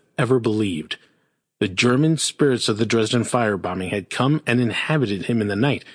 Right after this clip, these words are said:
and helped him to write it. A true masterpiece. The Falling People was almost done. Yes, McGee writes fast. It's a superpower I just gave him.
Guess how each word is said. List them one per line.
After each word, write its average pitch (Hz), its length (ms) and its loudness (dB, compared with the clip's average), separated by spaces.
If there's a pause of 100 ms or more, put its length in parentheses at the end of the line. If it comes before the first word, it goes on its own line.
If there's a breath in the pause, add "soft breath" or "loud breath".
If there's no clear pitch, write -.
(260 loud breath)
and 101 160 -4
helped 123 340 -2
him 135 140 2
to 147 120 0
write 104 300 -2
it. - 200 -14 (640)
A 107 140 -2
true 113 600 -2 (180)
masterpiece. - 1080 -4 (580)
The 110 100 -2
Falling 147 380 2
People 101 360 -4
was 101 160 0
almost 110 420 0
done. 98 300 -4 (880)
Yes, 147 340 0
McGee 107 420 0
writes 90 300 -4
fast. - 800 -6 (640)
It's 185 140 -4
a 214 40 0
superpower 101 760 -2
I 113 140 0
just 131 280 -2
gave - 220 0
him. - 180 -14